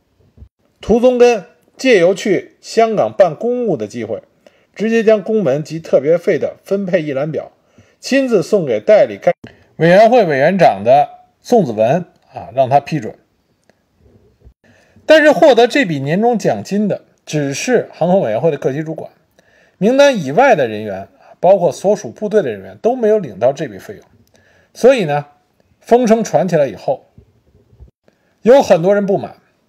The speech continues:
那么航空委员会内部有人就把这件事儿披露出来，这样才让军统局知道了，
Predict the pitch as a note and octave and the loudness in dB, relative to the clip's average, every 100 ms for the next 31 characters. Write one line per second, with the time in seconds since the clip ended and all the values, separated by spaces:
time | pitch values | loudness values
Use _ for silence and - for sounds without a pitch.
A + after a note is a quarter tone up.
0 | _ _ _ _ - A3+ F#3+ A#3+ B3+ G3 | _ _ _ _ 0 2 2 2 4 4
1 | E3+ G#3 A3+ G#3+ D#3+ C#3+ B2 G#2+ D3+ D#3+ | 4 2 2 -2 0 -2 -4 -4 -4 -4
2 | C#3+ - A#2 E3+ D#3 D#3+ F#3 C3 - F3 | -4 -4 -4 -2 -4 -2 -2 -2 -6 -8
3 | D3+ G2+ - - _ _ _ - _ _ | -8 -10 -16 -20 _ _ _ -20 _ _
4 | C4+ C4+ E3+ - D#3+ D3 - F3 B2+ F#2+ | 2 2 2 0 0 0 -4 -6 -6 -10
5 | B2+ B2 A2 G2 - | -16 -14 -10 -10 -12